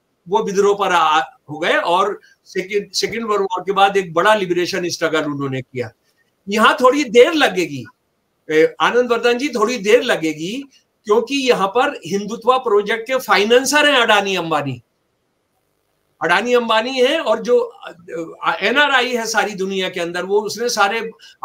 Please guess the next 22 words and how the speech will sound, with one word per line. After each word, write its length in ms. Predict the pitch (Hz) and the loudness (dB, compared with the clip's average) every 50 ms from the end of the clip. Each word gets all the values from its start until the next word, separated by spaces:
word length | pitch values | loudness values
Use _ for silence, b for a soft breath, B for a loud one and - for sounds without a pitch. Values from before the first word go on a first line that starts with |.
| 160 | 2
आरएसएस 440 | 180 214 233 233 226 233 240 233 226 | 2 2 2 0 0 0 0 0 -2
का, 160 | - 254 254 | -2 -2 -2
देखिए, 300 | 233 220 214 220 233 254 | -2 -4 -6 -4 -2 -2
हमारे 320 | 226 208 208 202 208 233 233 | -2 0 0 0 0 0 0
देश 300 | 233 226 220 226 226 226 | -2 -2 -6 -6 -6 -6
में 60 | 247 | -4
संगठन 480 | 240 240 214 208 226 214 208 233 226 | -4 -4 -4 -4 -4 -4 -4 -6 -6
का 120 | 220 233 226 | -4 -4 -4
नाम 240 | 220 220 220 226 240 | -2 -2 -2 -2 -2
है 120 | 233 202 | 0 2
राष्ट्रीय 460 | 196 196 214 208 - - 277 277 262 | 2 2 2 2 -2 -6 -6 -6 -4
स्वयंसेवक 560 | 247 247 233 226 233 214 196 208 202 170 147 | -2 0 0 0 -2 -4 -2 -2 -2 -2 -2
संघ। 240 | 143 151 143 127 117 - _ _ _ _ _ _ _ _ _ _ _ _ _ 175 190 - - | -6 -8 -10 -10 -12 -16 _ _ _ _ _ _ _ _ _ _ _ _ _ -20 -20 -10 -6
इससे 260 | 208 - - 262 254 | -4 -2 -2 -2 2
कोई, 300 | 254 254 247 262 196 170 - _ - - - | 4 4 2 2 0 -10 -16 _ -18 -16 -12
इससे 280 | 208 196 - - 254 240 | -8 -4 0 2 2 2
धर्म 320 | 185 180 202 220 254 269 | 2 2 0 0 0 0
की 260 | 247 - 277 269 262 | -4 -4 -4 -4 -4
पहचान 580 | 247 190 - _ - 208 196 196 240 233 240 240 | -6 -8 -10 _ -2 -2 2 4 4 4 4 2
नहीं 160 | 240 240 233 | 0 0 0
होती 220 | 214 196 214 180 151 | -2 -4 -4 -6 -8
है। 100 | 123 | -8